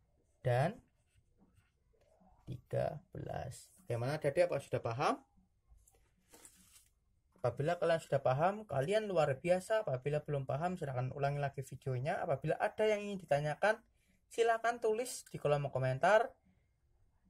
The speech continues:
Dan jika ada yang ingin memberi saran, boleh juga ditulis di kolom komentar. Insya Allah akan saya balas apabila ada waktu.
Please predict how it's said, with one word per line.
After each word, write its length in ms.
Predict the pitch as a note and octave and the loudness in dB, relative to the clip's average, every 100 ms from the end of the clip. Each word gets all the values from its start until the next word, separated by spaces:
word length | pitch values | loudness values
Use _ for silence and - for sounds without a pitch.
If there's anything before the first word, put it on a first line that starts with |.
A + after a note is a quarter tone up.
| _ _ | _ _
Dan 160 | D3 C3+ | -2 -2
jika 240 | - D3+ | 2 2
ada 80 | D#3+ | 2
yang 160 | D3+ D#3 | -2 -2
ingin 100 | D#3 | -2
memberi 160 | C#3 C#3+ | -2 -4
saran, 400 | C#3+ D3 F3+ G3+ | -2 0 2 0
boleh 240 | D3+ C#3 | -2 -4
juga 240 | C#3 - D#3+ | -2 -2 -2
ditulis 320 | - C#3 - | -2 -10 -8
di 80 | C3+ | -2
kolom 320 | C3 C3 C3 | 0 0 -2
komentar. 560 | C3 C3 C3 D#3+ F#3 - | -4 -2 0 0 -2 -8
Insya 320 | E3+ D3+ - C3 | -10 -8 -2 2
Allah 240 | C#3+ D3+ | 4 2
akan 140 | C#3+ C#3 | 0 -2
saya 240 | C3 B2+ | 0 -2
balas 400 | - B2 D3+ D3 | 0 0 0 0
apabila 460 | B2+ B2 C3 D3 - | -2 -2 0 0 -2
ada 480 | C3 - C#3 E3 - _ _ _ _ - | -6 0 2 2 -2 _ _ _ _ -6
waktu. 640 | A#2+ A2 - A#2+ A#2+ A2+ | -4 -4 -6 -6 -6 -6